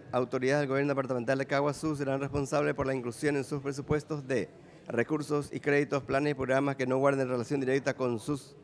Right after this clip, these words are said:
fines y objetivos previstos en la ley o sus cartas orgánicas de conformidad a los establecidos en el artículo séptimo de la Ley de Administración Financiera del Estado.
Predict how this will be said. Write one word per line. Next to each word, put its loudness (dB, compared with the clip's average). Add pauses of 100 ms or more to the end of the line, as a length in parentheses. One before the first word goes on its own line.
(580)
fines 4
y 4
objetivos 4
previstos 2
en 4
la 4
ley 4
o 4
sus -6
cartas 0
orgánicas 2
de 2
conformidad 0
a 2
los 0
establecidos 0
en 2
el 0
artículo -2
séptimo -2
de 0
la 0
Ley 0
de 0
Administración -4
Financiera -2
del 0
Estado. 4